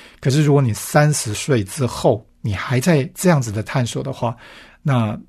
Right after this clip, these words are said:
坦白说是真的比较晚了，那你就会比较辛苦哈。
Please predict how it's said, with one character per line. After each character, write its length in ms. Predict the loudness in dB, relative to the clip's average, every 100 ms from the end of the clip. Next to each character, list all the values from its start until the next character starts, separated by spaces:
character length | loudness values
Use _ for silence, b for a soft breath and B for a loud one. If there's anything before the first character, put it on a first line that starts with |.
| _ _
坦 120 | -2
白 120 | 0
说 160 | 2 2
是 180 | 2 -4 -4
真 140 | 0
的 100 | 2
比 120 | 0
较 160 | -2 -2
晚 280 | 0 -4 -4
了， 80 | -4
那 100 | -2
你 80 | 0
就 100 | 0
会 80 | -2
比 80 | -2
较 160 | -4
辛 320 | -4 -4 -4 -4
苦 180 | -10 -14
哈。 160 | -14